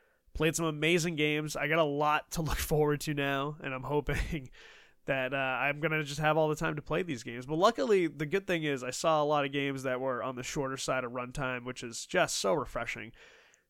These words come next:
All you amazingly talented game devs out there, don't be afraid to keep making these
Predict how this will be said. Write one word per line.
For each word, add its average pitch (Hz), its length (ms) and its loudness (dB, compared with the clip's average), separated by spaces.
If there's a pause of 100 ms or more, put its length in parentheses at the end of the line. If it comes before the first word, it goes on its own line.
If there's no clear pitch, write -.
All 165 140 6
you 196 320 2 (180)
amazingly 160 460 0
talented 143 380 -4
game 135 240 -2
devs 123 200 -6
out 120 180 -6
there, 120 360 -6 (240)
don't 156 180 -2
be 180 100 0
afraid 147 360 0
to 117 60 -14
keep - 220 -6
making 123 340 -8
these 120 280 -8